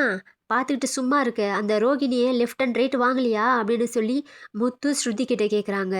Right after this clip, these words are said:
"என்ன மேடம், வீட்ல பண்ணக்கூடாத விஷயத்தெல்லாம் பண்ணிட்டு இவ்ளோ தெனாவட்டா உள்ள ஓடி வரீங்களே, நீங்கெல்லாம் ஒரு மனுஷியா, நீங்கெல்லாம் ஒரு பொண்ணா? அந்த கிறிஷுக்காக தான் உங்களை பார்த்து சும்மா இருக்கோம் நாங்க" அப்படின்னு சொல்லி ஸ்ருதி திட்டுறாங்க ரோஹிணிய.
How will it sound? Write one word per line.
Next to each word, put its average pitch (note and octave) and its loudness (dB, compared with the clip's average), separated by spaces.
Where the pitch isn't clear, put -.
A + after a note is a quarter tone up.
"என்ன A#3 0
மேடம், C#4 2
வீட்ல B3 0
பண்ணக்கூடாத A#3+ 0
விஷயத்தெல்லாம் A#3+ 0
பண்ணிட்டு A#3 0
இவ்ளோ G#3 2
தெனாவட்டா C4+ 2
உள்ள C4+ 4
ஓடி C4+ 4
வரீங்களே, A#3 0
நீங்கெல்லாம் G#3+ 2
ஒரு C#4 2
மனுஷியா, B3+ 0
நீங்கெல்லாம் G#3+ 2
ஒரு C4 2
பொண்ணா? B3 0
அந்த F3+ -4
கிறிஷுக்காக A#3+ 0
தான் A3 0
உங்களை A3+ 0
பார்த்து B3 -2
சும்மா C4+ 0
இருக்கோம் B3 0
நாங்க" G#3 0
அப்படின்னு G#3+ -2
சொல்லி A3+ -2
ஸ்ருதி B3+ -2
திட்டுறாங்க A3 -2
ரோஹிணிய. G#3+ 0